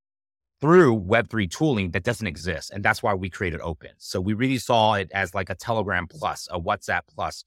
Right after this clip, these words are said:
a WeChat Plus, N F T, digital asset communication tools and management tools. And that's what we're doing. The ultimate goal is helping empower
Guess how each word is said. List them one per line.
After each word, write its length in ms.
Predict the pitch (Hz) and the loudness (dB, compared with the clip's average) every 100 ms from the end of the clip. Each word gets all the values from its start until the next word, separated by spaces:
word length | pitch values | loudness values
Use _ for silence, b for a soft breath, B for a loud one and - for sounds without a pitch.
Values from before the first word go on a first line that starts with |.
| _ _ | _ _
a 60 | 92 | -10
WeChat 400 | 107 95 104 85 _ | -8 -4 -2 -2 _
Plus, 420 | 110 92 - - _ _ _ _ 110 | -2 -2 -4 -10 _ _ _ _ -4
N 140 | 117 | -2
F 80 | 107 | -4
T, 420 | - 107 98 92 _ _ - | -2 0 0 -2 _ _ -6
digital 540 | 117 95 107 101 98 _ _ _ | -4 0 0 2 0 _ _ _
asset 500 | 101 98 - 113 101 - _ - | 0 0 0 -2 -4 -8 _ -8
communication 640 | 110 113 104 110 95 101 | -4 -4 -4 -6 -6 -8
tools 440 | - 98 95 92 - | -8 -6 -4 -6 -8
and 100 | 92 | -6
management 400 | 98 98 101 85 | -4 -4 -8 -12
tools. 360 | 92 80 78 - _ | -10 -10 -10 -16 _
And 140 | 95 | -4
that's 120 | 90 110 | -4 -4
what 120 | 90 | -10
we're 80 | 92 | -8
doing. 260 | 80 67 - | -10 -12 -8
The 80 | 147 | 0
ultimate 360 | 170 208 160 | 2 2 2
goal 240 | 120 113 98 | 4 6 4
is 220 | 90 - _ _ _ _ _ - | 2 -4 _ _ _ _ _ -14
helping 420 | - 156 165 175 | 0 0 0 -2
empower 800 | 156 - - 120 117 120 117 117 | -4 -6 2 4 6 4 2 0